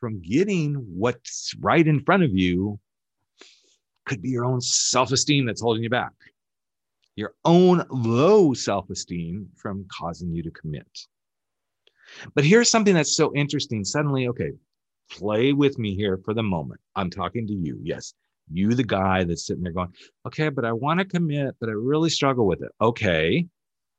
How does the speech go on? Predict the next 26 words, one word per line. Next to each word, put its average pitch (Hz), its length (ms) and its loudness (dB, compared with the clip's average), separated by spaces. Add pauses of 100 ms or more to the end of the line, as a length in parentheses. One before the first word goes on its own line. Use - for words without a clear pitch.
(840)
It's 139 220 0
not 165 260 4
forever. 120 500 0 (680)
We'd 92 100 -2
like 82 240 -2
it 202 80 -2
to - 60 -20
be, - 260 -8 (640)
but 139 100 4
it's 139 200 2
not. 135 260 0 (680)
But 127 80 2
if 127 100 2
you 139 80 4
go 143 240 4
into 196 240 2
it, 151 60 0
like, 110 240 -2
right - 500 -2
now, 147 380 -2
like, 117 320 -6
"Oh, 139 120 0
this 147 220 0
commitment 147 540 -2
is 120 180 -4
forever," 135 800 -6